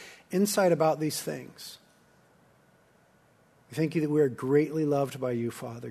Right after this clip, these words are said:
greatly loved by you. And we have so great a salvation in your Son. We ask together that you would, um, help to make us attentive and that you would please help me to teach and preach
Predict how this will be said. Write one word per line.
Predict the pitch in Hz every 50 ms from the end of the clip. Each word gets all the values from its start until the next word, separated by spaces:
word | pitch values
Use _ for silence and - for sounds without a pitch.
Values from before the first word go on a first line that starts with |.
| 104 -
greatly | - 123 123 131 139 147 147 156 151 139
loved | 131 131 120 113 - -
by | 131 123
you. | 120 123 110 113 113 _ _ _ _ _ _ _ _ _ _ _ _ - - -
And | 135 131
we | 131
have | 127 117 -
so | - 160 156
great | 143 139 147 147 139
a | 131
salvation | - - 147 139 135 120 131 131 131 - - 139 127 117 117 - - - _ _ _ _ -
in | 135 123
your | 123 123 117
Son. | - - 127 123 117 117 117 - _ _ _ _ - - - - - -
We | 143 151
ask | 156 156 151 - -
together | - 135 139 147 151 147 147 139 135
that | 123 127
you | 131 135 131
would, | 131 127 117 - -
um, | 135 127 123 120 117 - - -
help | - 143 151 - -
to | 147 143
make | 143 147 - 165
us | 156 -
attentive | 180 - - 151 131 127 131 131 - - - _ _ _ _ _ _ _ _ _ _ _ -
and | 139 135 135
that | 131
you | 131 139
would | 135 120 -
please | - - - 156 165 170 165 -
help | 165 170 160 143
me | 147 135 131 123
to | 120 107
teach | - - 143 120 - 131
and | 123 -
preach | - 147 139 123 - - - - -